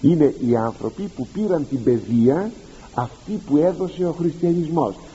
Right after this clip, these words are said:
αυτή για την οποία μιλάμε τώρα. Ενώ η παιδεία της νεωτέρας Ελλάδος είναι επάνω στα δυτικά πρότυπα.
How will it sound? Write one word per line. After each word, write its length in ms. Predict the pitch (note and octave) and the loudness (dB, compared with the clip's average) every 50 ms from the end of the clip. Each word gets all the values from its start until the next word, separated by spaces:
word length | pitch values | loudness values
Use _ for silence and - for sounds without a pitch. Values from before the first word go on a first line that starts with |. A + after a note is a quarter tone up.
| - - | -16 -8
αυτή 640 | - B2 B2+ B2 - - - - - F3 A3 A#3+ A3+ | -6 -6 -6 -6 -10 -16 -20 -10 -4 0 0 0 2
για 120 | G3 G#3 F#3+ | 2 0 0
την 180 | - F3+ E3 | 0 -2 0
οποία 420 | D#3 D3+ D3+ D3+ - G3+ A3 G#3 G3 F#3 F3+ | 0 0 -2 -2 -4 0 0 2 2 0 -2
μιλάμε 440 | F3 E3 F3+ G3 G#3+ G#3+ G#3+ A3 G#3+ - - | -2 0 0 0 -2 -2 -4 -6 -6 -2 -2
τώρα. 380 | G#3 E3 A#2+ F#2 D#2+ D#2+ D2 - - - - - - - - - - - - - - - - - - - - - - - - - - - - - - - - - | 0 0 0 -2 -4 -8 -10 -10 -16 -20 -20 -20 -20 -20 -20 -20 -20 -20 -20 -20 -20 -20 -20 -20 -20 -20 -20 -20 -20 -20 -20 -20 -20 -20 -20 -20 -20 -20 -14 -2
Ενώ 260 | - G#2+ C3 D3 F#3 G#3 | 4 6 6 6 6 4
η 120 | A3+ A3+ | 4 2
παιδεία 760 | F#3 - G3 F3+ D3+ C3+ D#3 A3+ A#3 A3 G3+ F3 D3 A#2+ G2+ - - - - - - - - | 0 2 2 2 2 0 -2 -4 0 2 2 2 0 -4 -10 -14 -20 -20 -20 -20 -20 -20 -10
της 200 | - D#3 D#3 C#3+ D3 - - | -6 -4 -4 -4 -4 -6 -6
νεωτέρας 580 | C3 C3 C3 B2 A#2 A#2 - G#3+ G#3 F3+ D#3 - - | -2 0 2 2 2 0 -2 -2 -2 -2 -6 -4 -4
Ελλάδος 580 | A2+ G#2 G#2 A2+ B2 D3 F3+ G#3+ B3+ C#4+ D#4+ - - - - - - - - | -2 -2 0 0 -2 -2 -4 -4 -4 -4 -4 -8 -14 -20 -20 -20 -20 -12 -4
είναι 300 | - E3 E3+ F#3 F#3 - - | -2 0 0 0 -2 -2 -2
επάνω 640 | C3+ B2+ - - - C3 C#3 D3 D3+ D#3+ E3 D#3+ - - - - - - | -4 -4 -4 -4 -4 -4 -4 -2 -4 -4 -6 -6 -8 -14 -20 -20 -18 -6
στα 120 | - B2+ | -6 -6
δυτικά 560 | G#2 A2 A#2 - - A2 - - C3+ C#3 D3 C#3+ - - - | -4 -4 -6 -6 -6 -8 -4 -2 -4 -4 -4 -8 -12 -8 -4
πρότυπα. 680 | C3+ C3+ C3+ B2+ - - E3 - - - D#2+ D#2+ - | -2 -2 -2 -4 -8 -14 -18 -16 -14 -14 -14 -14 -16